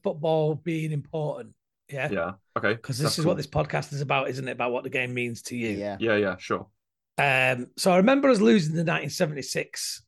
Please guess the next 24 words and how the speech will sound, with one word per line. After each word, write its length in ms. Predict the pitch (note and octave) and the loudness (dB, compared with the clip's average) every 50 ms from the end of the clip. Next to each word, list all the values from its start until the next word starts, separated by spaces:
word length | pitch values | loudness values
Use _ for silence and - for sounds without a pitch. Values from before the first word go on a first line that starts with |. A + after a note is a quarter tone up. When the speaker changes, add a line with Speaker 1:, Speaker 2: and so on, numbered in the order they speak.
| _ | _
Speaker 1:
uh, 440 | - C#3 B2 A#2 A2+ G#2+ G#2+ G#2 G2 F#2 F#2 G#2+ - _ _ _ _ _ _ _ _ | -4 -2 0 0 0 0 -2 -4 -6 -8 -10 -14 -18 _ _ _ _ _ _ _ _
doo-doo-doo, 760 | - D#4 D#4 D#4+ E4 F4 F4 D#4+ D#4 D4 D4 C#4 C4+ G3+ - - | 8 10 10 10 12 10 10 10 10 10 10 10 10 8 6 2
ancient 380 | - - - - - - - | -2 -6 -4 -6 -6 -6 -6
time. 420 | - - - - - - - - - - - - - | -6 -6 -6 -6 -8 -10 -12 -14 -14 -14 -10 -2 0
Speaker 2:
<laughs> 420 | F#3+ - - - A3 F#3+ F#3+ - | 0 2 4 6 6 6 6 6
Speaker 1:
We 80 | - A3 | 8 8
lost 260 | F#3+ G#3+ A#3 - G#3 | 10 10 8 8 6
the 80 | - F#3 | 6 6
nineteen 240 | G3+ G#3+ G#3+ G#3 | 6 6 4 2
seventy-six 640 | - - G3+ G3 F#3 D3 - F#3+ F3+ - - - - - | 2 2 2 2 2 2 2 0 0 0 -4 -10 -4 -4
F 160 | F#3+ D3+ C#3 | -2 0 0
A 80 | C#3+ | -2
Cup 180 | C3+ - D#3 D3+ | -2 -2 -4 -2
final 200 | - D3+ C#3+ C3+ | -2 0 0 -2
to 140 | B2+ - - | -4 -8 -6
Southampton, 720 | - D#3+ C#3+ C3+ - E3+ D#3+ D3 C#3+ C3 - B2 A2 G#2 G2+ | -4 -2 -2 -2 -2 -2 -2 -2 -4 -8 -10 -10 -10 -8 -8
but 80 | A#2+ | -4
I 40 | B2+ | 0
don't 160 | E3+ G#3+ A#3 | 0 2 2
really 180 | A#3 A#3 A3+ A3+ | 2 2 2 2
remember 280 | G3+ G#3+ A3+ A3 G#3 | 0 0 0 0 0
that 140 | F#3 F#3+ F3+ | 0 -2 -2
as 160 | F3 D#3 C3+ | -2 -4 -6
much. 440 | D3 E3+ D3+ A#2+ - - - - - | -6 -6 -6 -6 -8 -10 -14 -20 -20